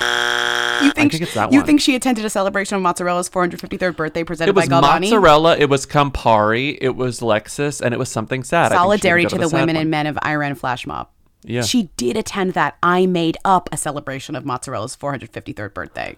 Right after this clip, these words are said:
Speaker 1: 'Cause what the fuck? No,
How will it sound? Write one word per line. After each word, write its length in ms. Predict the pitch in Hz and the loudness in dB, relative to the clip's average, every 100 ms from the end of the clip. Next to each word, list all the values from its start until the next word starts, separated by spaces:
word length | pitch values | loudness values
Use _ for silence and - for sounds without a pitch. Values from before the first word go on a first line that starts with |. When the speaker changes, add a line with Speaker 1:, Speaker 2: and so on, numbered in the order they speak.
| - | -6
Speaker 1:
'Cause 200 | 240 - | -6 -6
what 320 | - 185 247 285 | -12 0 0 2
the 100 | 269 | -2
fuck? 520 | - 240 - - - - - - - - - - - _ - _ - - _ - _ _ _ _ - - - 381 | -2 -6 -4 -6 -12 -14 -14 -14 -18 -20 -20 -20 -20 _ -20 _ -20 -20 _ -20 _ _ _ _ -20 -14 -12 -10
No, 160 | 370 | 0